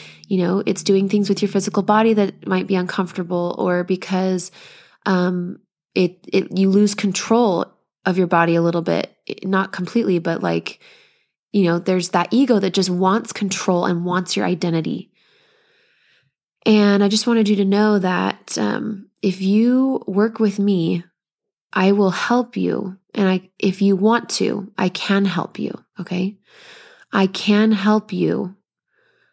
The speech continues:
not be devastated, angry, bitter,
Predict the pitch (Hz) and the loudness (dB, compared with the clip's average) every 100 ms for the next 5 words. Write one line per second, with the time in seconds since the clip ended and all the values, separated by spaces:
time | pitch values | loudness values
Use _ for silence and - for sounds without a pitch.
0 | _ _ - 185 185 196 226 233 - 202 | _ _ -10 -2 0 2 2 -2 -6 -4
1 | 180 170 202 214 - 220 202 196 196 196 | -2 0 2 2 0 2 2 0 -2 -2
2 | 196 196 196 190 175 170 185 180 180 175 | -2 0 0 0 0 0 2 2 2 -2
3 | 190 | -6